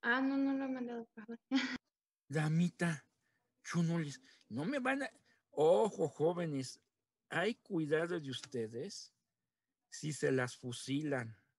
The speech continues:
Speaker 2: si uno se los manda al otro, donde yo vea semejanzas en tarea, les elimino sus cuatro puntos de participación, ¿eh? Esto nada más es una parte de la participación,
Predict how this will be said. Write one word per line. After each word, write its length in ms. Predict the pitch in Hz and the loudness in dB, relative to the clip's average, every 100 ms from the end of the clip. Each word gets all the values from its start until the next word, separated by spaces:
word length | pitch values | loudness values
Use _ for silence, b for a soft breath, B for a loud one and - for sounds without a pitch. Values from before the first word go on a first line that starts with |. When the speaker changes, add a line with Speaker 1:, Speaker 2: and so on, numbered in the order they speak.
| _ _ _ b b b | _ _ _ b b b
Speaker 2:
si 280 | - 147 165 | -14 -4 2
uno 300 | 196 220 208 | 4 4 2
se 140 | 170 | 2
los 200 | 151 143 | 2 2
manda 360 | 156 165 185 160 | 0 0 2 2
al 120 | 151 | 6
otro, 480 | 165 160 160 143 117 _ _ _ _ _ _ _ - | 4 4 -2 -6 -6 _ _ _ _ _ _ _ -6
donde 480 | 151 156 156 156 135 | -2 0 0 -2 2
yo 320 | 180 233 226 | 6 8 6
vea 360 | 208 214 214 | 6 4 4
semejanzas 920 | 175 156 143 139 127 160 175 175 165 139 | 0 0 0 -2 -4 -2 -2 -4 -8 -6
en 140 | 131 | -8
tarea, 540 | - 123 135 143 208 - _ _ _ _ _ _ | -2 0 2 0 -2 -12 _ _ _ _ _ _
les 320 | 139 151 - | 0 0 2
elimino 640 | 143 151 160 160 190 190 196 | 0 0 0 0 0 0 -2
sus 280 | - 139 - | -6 -10 -8
cuatro 480 | 165 175 175 165 135 | 0 0 2 -2 -2
puntos 380 | 151 160 160 | -8 -6 -4
de 100 | 139 | -4
participación, 1000 | 123 120 117 120 123 117 104 - 127 113 127 | -6 -8 -10 -12 -12 -10 -12 -8 -8 -6 -8
¿eh? 100 | - b b b | -12 b b b
Esto 280 | 190 226 233 | 0 2 2
nada 240 | 202 190 | 2 2
más 180 | 180 175 | 2 0
es 120 | 165 175 | -2 -2
una 260 | 175 170 | -2 0
parte 380 | - 170 165 160 | 2 0 2 0
de 80 | 143 | 2
la 140 | 135 | 0
participación, 840 | 131 127 - - 135 135 135 151 | -2 -8 -10 -16 -8 -8 -6 -10